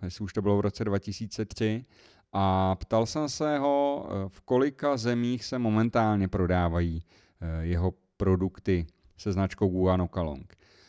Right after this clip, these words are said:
Eh, Ekbe říkal, že v podstatě ve všech zemích Evropy, samozřejmě včetně Švýcarska, Velké Británie, a že prostřednictvím jeho francouzského distributora se dostávají i do francouzských zámořských kolonií jako Mauritius, francouzská Guyana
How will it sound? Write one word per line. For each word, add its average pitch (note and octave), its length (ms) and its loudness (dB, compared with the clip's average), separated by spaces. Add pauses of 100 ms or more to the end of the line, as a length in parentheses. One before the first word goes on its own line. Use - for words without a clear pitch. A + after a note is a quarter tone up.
(240)
Eh, E2 400 -8
Ekbe B2+ 280 0
říkal, C3+ 300 2
že G#2 160 2
v - 300 -12
podstatě A2 400 -4
ve A2 160 2
všech C#3+ 240 -2
zemích C#3+ 300 -2
Evropy, B2 600 -2
samozřejmě A2 480 -2
včetně F#2 340 -6
Švýcarska, A#2 680 -2
Velké G#2 340 0
Británie, A#2 840 -2 (380)
a F2+ 80 -4
že G2+ 140 0
prostřednictvím C3 1000 -2
jeho B2+ 180 0
francouzského A#2+ 680 -2
distributora A2 720 -2
se A#2 140 -4
dostávají A2 500 -2
i G2+ 80 -6
do G2+ 100 -2
francouzských A2 760 -4
zámořských A2 640 -4
kolonií G#2+ 500 0
jako G#2 240 -4
Mauritius, G#2+ 800 -4
francouzská G#2 760 -6
Guyana G2 640 -2